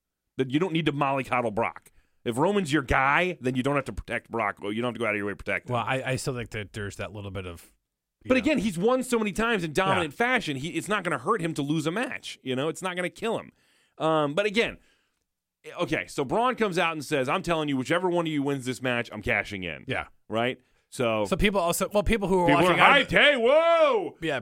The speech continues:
Speaker 1: Braun's gonna, yeah, you know,
Speaker 2: Pe-,
Speaker 1: that's
Speaker 2: people walking out of the arena go, "What? I'm gonna
Speaker 1: It
Speaker 2: come back
Speaker 1: was
Speaker 2: in my seat."
Speaker 1: smart on
Speaker 2: <laughs>
Speaker 1: W W E's part to keep people invested in
Speaker 2: Yeah,
Speaker 1: the match.
Speaker 2: yeah.
Speaker 1: I get
Speaker 2: 'Cause
Speaker 1: that.
Speaker 2: the crowd didn't poop all over it.
Speaker 1: Right. It kept people in, although there was a "You both suck" chant.
Speaker 2: Yeah,
Speaker 1: So
Speaker 2: there
Speaker 1: that
Speaker 2: was.
Speaker 1: happened.
Speaker 2: Yeah, yeah.
Speaker 1: But I will say
Speaker 2: <laughs>
Speaker 1: this. Um,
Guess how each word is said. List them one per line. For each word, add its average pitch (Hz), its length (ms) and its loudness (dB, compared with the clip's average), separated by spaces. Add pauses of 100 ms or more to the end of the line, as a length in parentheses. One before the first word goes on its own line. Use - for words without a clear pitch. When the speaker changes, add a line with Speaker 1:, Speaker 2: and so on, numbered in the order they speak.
Speaker 1:
Braun's 240 480 2
gonna, 262 220 -2
yeah, 226 380 0
you 156 100 -2
know, 147 140 -2
Speaker 2:
Pe-, 160 80 2
Speaker 1:
that's 160 100 2
Speaker 2:
people 214 220 6
walking 196 320 6
out 175 60 0
of 170 40 -2
the 170 60 -2
arena 170 180 0
go, 147 140 0
"What? 220 160 -2
I'm 160 80 -8
gonna 175 180 -2
Speaker 1:
It 262 60 4
Speaker 2:
come 214 80 2
back 202 80 4
Speaker 1:
was 190 80 2
Speaker 2:
in 165 40 -4
my 160 100 -2
seat." - 160 0
Speaker 1:
smart 294 200 6
on 269 140 4
Speaker 2:
<laughs> - 0 -
Speaker 1:
W 247 200 4
W 226 260 2
E's 233 100 -4
part 214 160 2
to 175 80 -6
keep 202 180 -2
people 180 220 -2
invested 165 500 0
in 147 80 2
Speaker 2:
Yeah, 131 140 4
Speaker 1:
the 143 40 0
match. 156 280 0
Speaker 2:
yeah. 135 100 0
Speaker 1:
I 131 60 2
get 127 340 0
Speaker 2:
'Cause 156 80 -4
Speaker 1:
that. 165 100 4
Speaker 2:
the 151 60 2
crowd 160 200 4
didn't 147 180 -4
poop 156 180 -2
all 92 180 -6
over 76 160 -12
it. - 60 -18
Speaker 1:
Right. 139 360 2
It 120 180 -4
kept 175 260 0
people 143 260 0
in, 127 120 0
although 120 200 4
there 120 120 2
was 117 100 -2
a 113 60 -2
"You 117 160 0
both 104 200 2
suck" - 300 -2
chant. 80 300 -6
Speaker 2:
Yeah, 127 140 0
Speaker 1:
So - 60 0
Speaker 2:
there - 100 0
Speaker 1:
that - 120 2
Speaker 2:
was. - 160 0
Speaker 1:
happened. 117 160 -2
Speaker 2:
Yeah, 98 200 -2
yeah. 85 240 -6 (140)
Speaker 1:
But 135 160 0
I 147 100 2
will 190 200 2
say 185 240 2
Speaker 2:
<laughs> - 20 0
Speaker 1:
this. 170 340 0 (340)
Um, 131 640 2